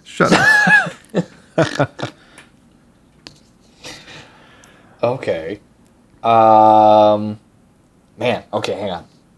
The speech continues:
Speaker 2: I know there's some other stuff that I wanted to mention. There's all these kooky characters we haven't talked about yet, like, hardly at all.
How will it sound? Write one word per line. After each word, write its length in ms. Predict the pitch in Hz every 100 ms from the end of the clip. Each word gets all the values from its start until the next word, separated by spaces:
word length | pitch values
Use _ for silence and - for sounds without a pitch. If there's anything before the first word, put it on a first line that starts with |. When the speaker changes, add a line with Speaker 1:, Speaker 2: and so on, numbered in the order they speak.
| _ 113
Speaker 2:
I 80 |
know 120 | 123 127
there's 120 | 117
some 140 | - 123
other 160 | 110
stuff 220 | - 107 -
that 80 |
I 40 | 101
wanted 180 | 101 98
to 40 |
mention. 300 | 92 - 90
There's 180 | 104 113
all 140 | 131
these 160 | 139 -
kooky 340 | - 170 120
characters 480 | - 120 113 107 92
we 80 | 101
haven't 180 | 101 104
talked 240 | 98 98
about 140 | 101 85
yet, 260 | 95 90 98
like, 140 | 95
hardly 400 | - 113 110 98
at 80 | 92
all. 300 | 87 76